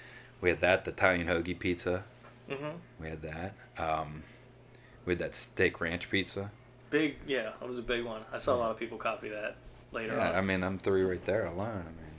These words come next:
Speaker 1: and then my brother never got his incorporated. He wanted that one, uh, breakfast pizza.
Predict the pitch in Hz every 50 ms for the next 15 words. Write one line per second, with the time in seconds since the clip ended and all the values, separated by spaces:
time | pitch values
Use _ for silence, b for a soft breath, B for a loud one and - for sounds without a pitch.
0 | - - - - 92 95 101 98 92 92 92 85 85 82 82 - - - - 107
1 | 117 107 95 85 85 87 85 82 85 78 80 78 80 95 95 92 90 80 71 78
2 | 76 - - - 73 - - 80 78 80 82 80 90 90 87 85 82 80 80 82
3 | 82 80 78 82 82 85 82 80 78 - - - - - - - - - - -
4 | - - - 80 76 71 - - - 92 87 - - 85 - - - 95 - -
5 | 98